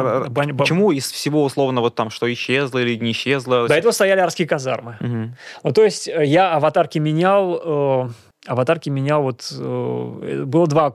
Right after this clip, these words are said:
Speaker 1: крупных, крупных скандала в девя-, в девятнадцатом году. Первое это было ра-, разрушение Арских казарм.
Speaker 2: Вот это я слышал, да.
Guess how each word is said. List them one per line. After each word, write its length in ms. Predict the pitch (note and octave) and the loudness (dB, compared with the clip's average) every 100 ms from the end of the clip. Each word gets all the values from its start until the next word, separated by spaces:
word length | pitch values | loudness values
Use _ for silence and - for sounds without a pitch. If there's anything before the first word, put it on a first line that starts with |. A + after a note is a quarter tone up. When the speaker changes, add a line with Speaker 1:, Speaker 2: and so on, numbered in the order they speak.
| _ | _
Speaker 1:
крупных, 380 | - D#3 C3+ - | -8 -4 -4 -4
крупных 320 | D#3 C#3+ C3+ | -4 -2 -2
скандала 540 | - C#3+ B2 A#2 A2 A2+ | -2 -2 0 -2 -2 -8
в 60 | |
девя-, 280 | A2+ C3 C#3+ | -6 -4 -4
в 60 | A#2+ | -2
девятнадцатом 460 | C3 C3 B2 B2+ | -2 -2 -4 -2
году. 260 | A#2+ A#2+ A2+ | 0 0 2
Первое 300 | C#3+ B2+ A#2 | 2 2 2
это 80 | A#2+ | 0
было 420 | A#2+ A#2+ A#2+ A#2 | 0 2 2 2
ра-, 420 | B2 B2+ C3 B2+ C3 | 2 4 4 2 0
разрушение 500 | B2+ C3 C#3+ B2 A#2 | 0 0 0 2 0
Арских 240 | - A2+ | -2 -2
казарм. 480 | C3 B2 E3 A3 A3 G3 E3 | -2 2 2 0 -6 -14 -12
Speaker 2:
Вот 160 | B2+ - | -8 -6
это 160 | - | -4
я 80 | D#3+ | -6
слышал, 360 | - D#3+ - B2+ | -2 -2 -2 -2
да. 240 | A#2+ A#2 | 0 0